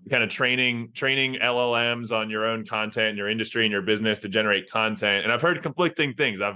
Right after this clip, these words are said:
I've heard people say, like, "Oh, Google already, they already know, they, like, they can tell the signature of, of A I generated content versus human content. You're gonna get banned if you, like, use programmatic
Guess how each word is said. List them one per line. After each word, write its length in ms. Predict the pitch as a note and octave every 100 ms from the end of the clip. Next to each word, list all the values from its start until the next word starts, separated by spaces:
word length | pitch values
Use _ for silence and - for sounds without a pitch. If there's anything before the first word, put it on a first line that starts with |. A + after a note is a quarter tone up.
| F2+
I've 140 | A2+
heard 180 | C3 B2+
people 220 | C3+ B2
say, 240 | A#2+ B2+ A#2+
like, 180 | A2+ A#2
"Oh, 200 | B2+ A#2
Google 320 | C3 C3 B2+
already, 500 | A#2+ A#2+ A#2+ A#2 A2+ _ _ -
they 60 |
already 200 | C#3 D3+
know, 300 | C3+ C3+ A#2+
they, 160 | A2+ A2+
like, 240 | A2+ A2+
they 100 | B2
can 160 | A#2+ A#2+
tell 160 | C#3+ C#3
the 100 | B2
signature 500 | C#3 B2+ A#2 A#2+ A2
of, 100 | A2+ -
of 100 | A2 A2+
A 140 | A#2+
I 120 | A#2 A2+
generated 480 | A#2+ A#2 A2 G#2
content 440 | A2+ A2 G#2+ A2 G2
versus 320 | G#2+ G2+ F#2+
human 240 | B2+ A2+
content. 500 | A2 G#2+ G#2 G#2+ G#2+
You're 140 | G#2+ A#2
gonna 200 | C3+ C3
get 200 | B2 F#2
banned 320 | A2 G#2 G2
if 120 | F#2
you, 240 | G#2 G2+ F#2+
like, 200 | F#2 F#2
use 420 | G#2+ G#2 G2 - _ _ _ _
programmatic 600 | C3+ A#2+ A#2+ A#2 A2+ A2